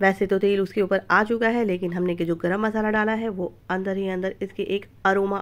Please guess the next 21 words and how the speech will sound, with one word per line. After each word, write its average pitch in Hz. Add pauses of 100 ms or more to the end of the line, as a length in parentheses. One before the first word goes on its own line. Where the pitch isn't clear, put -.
अलग 185
सा 175
देगा। 165 (560)
ज़बरदस्त 269
रेसिपी 269
है, 285
ज़रूर 185
ट्राई 220
करें 226
और 226
ट्राई 175
करने 180
के 180
बाद 196
मुझे 190
फीडबैक 175
देना 185
बिल्कुल 180
भी 165
ना 165
भूलें। 160